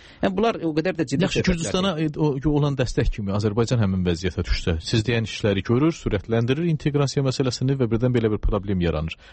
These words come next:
Speaker 2: Bax, bu məsələdə də
Speaker 1: E, bu
Speaker 2: fikirlər
Speaker 1: yaxınlarda,
Speaker 2: müxtəlifdir.
Speaker 1: bu
Speaker 2: Həmin
Speaker 1: yaxınla-,
Speaker 2: dəstək ola bilər, yoxsa
Speaker 1: bu yaxınlarda, e, A B Ş-ın səfiri, e, Azərbaycandakı səfiri bildir ki, Azərbaycan üçün təhlükə var. Məsələ burası, onlar dəfələrlə bu barədə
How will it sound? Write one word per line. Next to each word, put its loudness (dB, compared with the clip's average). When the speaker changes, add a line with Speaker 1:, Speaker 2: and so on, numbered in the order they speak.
Speaker 2:
Bax, 4
bu 0
məsələdə 2
də 0
Speaker 1:
E, -6
bu -2
Speaker 2:
fikirlər 2
Speaker 1:
yaxınlarda, 0
Speaker 2:
müxtəlifdir. -10
Speaker 1:
bu 2
Speaker 2:
Həmin 2
Speaker 1:
yaxınla-, 0
Speaker 2:
dəstək 0
ola 0
bilər, 0
yoxsa 0
Speaker 1:
bu 4
yaxınlarda, -2
e, 0
A 0
B -2
Ş-ın 0
səfiri, 0
e, 0
Azərbaycandakı 0
səfiri -2
bildir -2
ki, 2
Azərbaycan 0
üçün -8
təhlükə -4
var. 2
Məsələ 2
burası, -2
onlar 0
dəfələrlə -2
bu -6
barədə -2